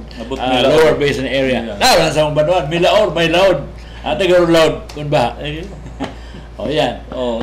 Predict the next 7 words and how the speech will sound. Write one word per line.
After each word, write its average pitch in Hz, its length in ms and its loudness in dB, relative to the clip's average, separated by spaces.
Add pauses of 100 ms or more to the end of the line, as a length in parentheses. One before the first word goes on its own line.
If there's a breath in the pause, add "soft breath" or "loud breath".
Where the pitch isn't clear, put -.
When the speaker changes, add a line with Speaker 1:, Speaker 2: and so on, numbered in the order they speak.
Speaker 1:
so, 208 580 -2 (180)
ah, 160 220 -8
kung 180 160 -8
minsan, 175 520 -4
na-, 156 180 -10
nakakangalas 165 960 -2 (160)
na 156 480 -4